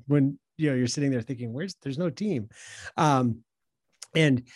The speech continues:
every month there's a new training that comes in, at least one. Uh, we've gone through, uh, the first six months of this year, we've had two, at least two live trainings a, a, a month. They're all recorded.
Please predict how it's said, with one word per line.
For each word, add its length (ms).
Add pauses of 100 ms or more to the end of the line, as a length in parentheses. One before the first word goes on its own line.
(380)
every 220
month 200
there's 200
a 20
new 120
training 440 (100)
that 80
comes 240
in, 100
at 140
least 220
one. 300 (140)
Uh, 140
we've 160
gone 180
through, 320
uh, 420 (120)
the 120
first 260
six 120
months 180
of 40
this 180
year, 120
we've 120
had 200
two, 120
at 140
least 180
two 140
live 220
trainings 360
a, 80 (460)
a, 60
a 20
month. 240 (440)
They're 120
all 120
recorded. 680